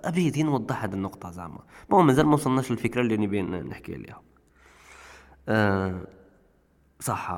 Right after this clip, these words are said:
أم، نروحوا لل-، للكتاب.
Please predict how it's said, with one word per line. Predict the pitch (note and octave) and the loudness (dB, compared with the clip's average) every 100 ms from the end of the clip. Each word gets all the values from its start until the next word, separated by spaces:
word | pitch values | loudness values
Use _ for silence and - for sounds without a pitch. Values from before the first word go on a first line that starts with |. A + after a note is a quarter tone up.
| - - G1+ - _ _ _ _ _ _ _ _ _ _ _ _ _ _ _ _ _ _ _ - | -10 -14 -16 -18 _ _ _ _ _ _ _ _ _ _ _ _ _ _ _ _ _ _ _ -2
أم، | G#2+ G2+ F2+ F2 - - - - _ _ _ _ _ _ _ _ _ _ _ _ _ _ - | 0 0 -2 -6 -8 -10 -12 -20 _ _ _ _ _ _ _ _ _ _ _ _ _ _ 6
نروحوا | C#3+ F#3+ F3 A#3 | 8 8 6 0
لل-، | G#3+ F3 D3 B2+ A2 | 2 4 4 4 4
للكتاب. | G#2+ G2+ - E2+ C#2 C2 | 2 -2 -6 -10 -10 -12